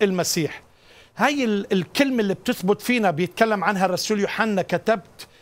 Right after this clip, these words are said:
إليكم أيها الأحداث لأنكم أقوياء وكلمة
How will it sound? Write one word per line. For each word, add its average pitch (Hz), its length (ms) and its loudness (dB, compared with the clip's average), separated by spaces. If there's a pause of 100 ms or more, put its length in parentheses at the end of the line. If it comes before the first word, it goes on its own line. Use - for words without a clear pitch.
(140)
إليكم 214 600 0
أيها 214 260 0
الأحداث 202 880 -2 (380)
لأنكم 220 640 0
أقوياء 233 680 0
وكلمة 233 720 0